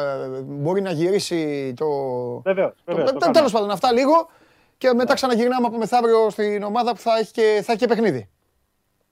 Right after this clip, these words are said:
Speaker 1: Μεθαύριο.
Speaker 2: Παρασκευή έχει πρώτο φιλικό.
Speaker 1: Γι' αυτό λέω, γι'
Speaker 2: Ναι.
Speaker 1: αυτό.
Speaker 2: Ναι,
Speaker 1: Αύριο
Speaker 2: ναι,
Speaker 1: να
Speaker 2: ναι.
Speaker 1: τελειώσουμε μια για πάντα με κομμένους και αυτά και με, και μεθαύριο full για την ομάδα.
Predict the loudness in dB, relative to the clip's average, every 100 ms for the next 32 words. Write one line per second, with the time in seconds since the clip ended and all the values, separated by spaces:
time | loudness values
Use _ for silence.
0 | _ _ _ -12 -4 -2 -2 0 0 0
1 | -4 -4 -2 2 4 4 2 0 -4 -4
2 | -4 -6 -10 _ _ 0 2 4 4 4
3 | 6 4 4 0 2 4 4 4 2 2
4 | 0 0 0 0 0 -2 -4 -2 -2 2
5 | 0 0 -10 -14 -4 -2 0 0 0 0
6 | 0 0 0 0 -2 -2 -2 -4